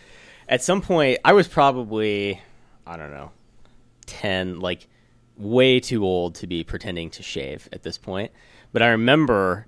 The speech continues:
kinda, I still vaguely remember it a little bit. Um, and just, like, was,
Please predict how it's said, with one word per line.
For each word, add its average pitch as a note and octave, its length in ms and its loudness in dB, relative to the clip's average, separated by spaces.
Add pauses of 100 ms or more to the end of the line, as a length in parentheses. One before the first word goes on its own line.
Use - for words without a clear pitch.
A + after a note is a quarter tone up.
(260)
kinda, - 280 4
I B2 60 2
still G#3+ 260 2
vaguely C3 380 2
remember G2 380 -2
it F2 60 -2
a E2+ 40 -4
little F2 180 -6
bit. F2 280 -8 (440)
Um, F#2+ 600 2 (500)
and A#2 320 0
just, - 340 -4 (500)
like, F2 360 -2
was, G#2 260 -6